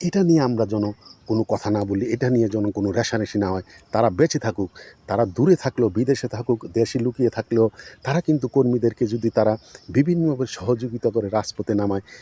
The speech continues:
তাহলে তাদের দরকার হয় না। এই কর্মীরাই, আওয়ামী লীগের কর্মীরা এত স্ট্রং, তারাই এই দলটিকে আবার রাজপথে নেমে এই দলটিকে বাংলাদেশের প্রতিষ্ঠিত করবে,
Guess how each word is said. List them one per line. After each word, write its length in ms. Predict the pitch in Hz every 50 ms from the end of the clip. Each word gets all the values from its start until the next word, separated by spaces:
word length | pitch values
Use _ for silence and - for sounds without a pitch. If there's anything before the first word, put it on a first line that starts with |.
| - - _
তাহলে 260 | - 101 98 98 101 101 -
তাদের 240 | - 101 127 190 180 -
দরকার 280 | 147 127 - - 117 110
হয় 180 | 95 104 104
না। 140 | 98 92 92 - - - _ -
এই 140 | - 143 143 -
কর্মীরাই, 500 | - 151 151 131 123 120 117 113 110 107 110
আওয়ামী 280 | - 101 107 110 110 113
লীগের 160 | 110 127 143
কর্মীরা 420 | 143 - 127 117 123 120 110 117 - - _ - -
এত 220 | - - _ 165
স্ট্রং, 520 | 180 170 160 147 - - - 143 139 127 107 - - - - - - - _
তারাই 360 | - 131 131 143 147 143 127 127 - - _ _ _ _ _ -
এই 220 | - 123 120 117 120 - - _ - _ _ - - - 104
দলটিকে 540 | 95 - 123 120 107 117 104 - 113 104 98 - _ _ _ - _ _ _ _ _ _ _ _ _ _ _ _ _ _ _ _ _ _ -
আবার 280 | - 113 117 110 104 98 95 - _ _ _ _ _ _ _ _ _
রাজপথে 480 | - 98 117 127 - - - 110 - 113
নেমে 320 | 104 107 104 104 101 101 98 - _ _ _ _
এই 120 | - 104 95
দলটিকে 560 | 82 104 101 101 98 - 104 90 101 101 95 - _ _ _ - _ _ _ -
বাংলাদেশের 580 | 87 101 104 107 98 - 95 92 - - 98 90 - - - _ _ - -
প্রতিষ্ঠিত 440 | - 127 - - 127 - - 117 -
করবে, 320 | 110 - 113 104 95 110